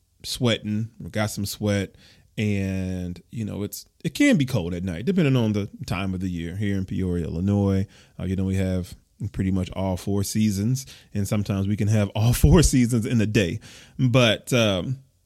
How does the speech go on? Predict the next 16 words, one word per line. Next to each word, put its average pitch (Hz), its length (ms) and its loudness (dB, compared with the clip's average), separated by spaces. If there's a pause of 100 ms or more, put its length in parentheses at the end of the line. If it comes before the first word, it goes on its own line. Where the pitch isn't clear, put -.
you 135 100 4
know, 123 300 6
at 117 140 2
nighttime, 120 760 4
you 120 100 4
know, 110 220 2
I 107 100 4
would, 104 260 0 (360)
you 113 100 -6
know, 101 140 -2
go 104 80 -6
work 98 280 -4
out, 135 360 4 (460)
go 110 160 4
home, 143 520 4 (280)
and 127 800 4